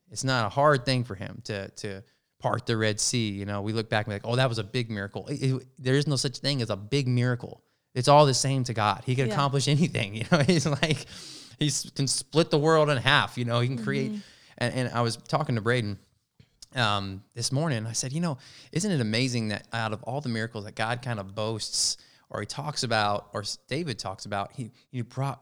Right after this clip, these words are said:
Speaker 1: water out of the rock, the flinty rock, you know, it became a fountain of water."
Speaker 2: Mm.
Speaker 1: Like, that's kind of the one that, you know, he talks about most often. And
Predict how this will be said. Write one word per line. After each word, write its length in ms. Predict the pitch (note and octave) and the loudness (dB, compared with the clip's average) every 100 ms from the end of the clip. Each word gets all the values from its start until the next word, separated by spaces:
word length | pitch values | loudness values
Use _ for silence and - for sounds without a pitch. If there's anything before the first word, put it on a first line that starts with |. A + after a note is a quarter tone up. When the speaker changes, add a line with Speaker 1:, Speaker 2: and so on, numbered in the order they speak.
| - | -16
Speaker 1:
water 380 | A#2 C#3 B2+ A2+ | -6 -2 0 0
out 100 | G#2 | 0
of 80 | F2+ | -2
the 60 | |
rock, 420 | F2+ G2 F2+ - - _ _ - | -4 -4 -4 -10 -20 _ _ -16
the 80 | |
flinty 440 | - D3+ D3+ B2+ A#2 | -8 -2 0 0 -4
rock, 380 | G2+ F2 - - | -4 -6 -8 -12
you 80 | A2 | -10
know, 80 | G2+ | -10
it 60 | G#2 | -12
became 240 | - G2+ | -12 -12
a 40 | F#2+ | -8
fountain 440 | - A#2+ A2+ G#2+ | -4 -4 -4 -8
of 120 | G2 | -8
water." 460 | G2 F#2+ F#2+ F2+ - _ A#3+ | -4 -2 -2 -6 -18 _ 2
Speaker 2:
Mm. 220 | A3+ G#3 | 4 4
Speaker 1:
Like, 120 | E3+ | 2
that's 160 | G#3 - | -2 0
kind 120 | E3 | 0
of 80 | A#2+ | 0
the 60 | |
one 400 | A2+ B2+ B2 G#2 G2+ | 0 2 2 0 0
that, 240 | G#2+ - | -2 0
you 80 | A2+ | -2
know, 80 | G#2 | -2
he 100 | G#2 | -4
talks 300 | - C#3+ - | -8 -10 -4
about 220 | A2 G2+ | -2 -2
most 260 | A2 A#2+ A#2+ | -2 -2 0
often. 440 | G#2+ B2 G2+ G2 - _ _ _ - | 0 0 -4 -12 -14 _ _ _ -4
And 320 | A2+ A2 G#2 | -2 -2 -4